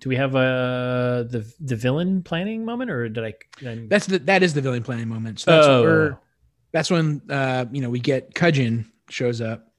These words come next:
Speaker 2: who's a terrible character. <laughs>
Speaker 1: Is that a character in the books as well? I mean, I don't know. Or
Speaker 2: He is a character in the books, yeah. Uh,
Speaker 1: Yeah, yeah.
Speaker 2: but kinda different. Um,
Speaker 1: Yeah, yeah. So the
Speaker 2: not
Speaker 1: villain
Speaker 2: as
Speaker 1: basic-,
Speaker 2: stupid.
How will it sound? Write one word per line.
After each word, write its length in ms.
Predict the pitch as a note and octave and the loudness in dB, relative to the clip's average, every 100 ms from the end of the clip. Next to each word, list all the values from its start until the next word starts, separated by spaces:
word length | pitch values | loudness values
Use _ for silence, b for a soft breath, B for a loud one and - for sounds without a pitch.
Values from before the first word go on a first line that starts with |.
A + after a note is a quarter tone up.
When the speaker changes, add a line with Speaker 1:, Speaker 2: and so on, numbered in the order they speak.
| B2 | -8
Speaker 2:
who's 220 | B2 A#2 | -6 -6
a 60 | B2 | -8
terrible 420 | A2+ D3 D3 A#2 | -6 -4 -4 -4
character. 500 | A2+ A2+ A2 C3 C3 | -8 -8 -4 -2 -2
<laughs> 40 | - | -6
Speaker 1:
Is 220 | F3 C#3 | -4 0
that 120 | C3 | 2
a 60 | C3 | 2
character 340 | B2+ A#2+ - | 4 2 2
in 60 | C#3+ | -2
the 60 | |
books 320 | C3+ D3 - C#3+ | -2 -4 -4 -6
as 120 | B2+ | -4
well? 280 | C3+ G#3+ G3+ | -4 -2 -4
I 80 | |
mean, 180 | C3 A#2 | -4 -4
I 40 | A#2 | -4
don't 120 | A#2 | -6
know. 160 | A2+ | -4
Or 280 | A2+ G#2+ G#2 - | -4 -4 -4 2
Speaker 2:
He 160 | F#3 B3 | 4 6
is 100 | G#3+ | 6
a 40 | |
character 320 | F#3 E3+ D#3 | 6 4 4
in 40 | D3 | 2
the 60 | |
books, 320 | C3 B2 A2+ B2+ | 2 0 2 4
yeah. 240 | A#2+ A2+ - - | 4 2 -6 -8
Uh, 80 | B2 | -2
Speaker 1:
Yeah, 180 | G#2 G#2 | 0 0
yeah. 120 | G2+ | 0
Speaker 2:
but 300 | B2 - _ _ _ _ _ _ | -2 -4 _ _ _ _ _ _
kinda 240 | - D#3+ C3+ | 0 2 2
different. 380 | B2 A#2 B2 - _ | 0 0 -6 -8 _
Um, 300 | B2 A#2+ A#2 | -8 -4 0
Speaker 1:
Yeah, 160 | A2+ G#2+ | 4 4
yeah. 260 | G#2 G2 - _ _ _ _ _ _ | 4 0 -6 _ _ _ _ _ _
So 140 | - C#3 | -4 2
the 80 | |
Speaker 2:
not 80 | F3 | 6
Speaker 1:
villain 160 | F3 E3+ | 6 4
Speaker 2:
as 60 | D#3 | 2
Speaker 1:
basic-, 340 | C#3+ B2 A#2+ | 2 0 -10
Speaker 2:
stupid. 140 | _ | _